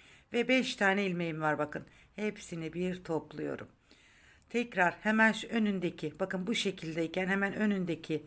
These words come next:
zincir kanadına batıp ikisini bir topluyorum. Tekrar başını doluyorum. Hemen önündekine. Yani bir dolgu yapıyoruz, bir sık iğne.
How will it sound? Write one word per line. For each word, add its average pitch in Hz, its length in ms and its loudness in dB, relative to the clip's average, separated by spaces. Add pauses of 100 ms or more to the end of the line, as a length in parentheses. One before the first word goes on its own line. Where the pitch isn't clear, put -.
(300)
zincir 185 420 -4
kanadına 151 500 -4
batıp 180 340 -2 (580)
ikisini 160 580 -8
bir 185 220 -2 (100)
topluyorum. 147 600 -6 (600)
Tekrar 208 440 2
başını 151 480 -4
doluyorum. 190 640 0 (340)
Hemen 180 360 -4
önündekine. 156 720 -6 (360)
Yani 196 360 4
bir 285 340 6
dolgu 190 380 4
yapıyoruz, 170 800 2
bir 226 160 4
sık - 380 -6
iğne. 131 320 -4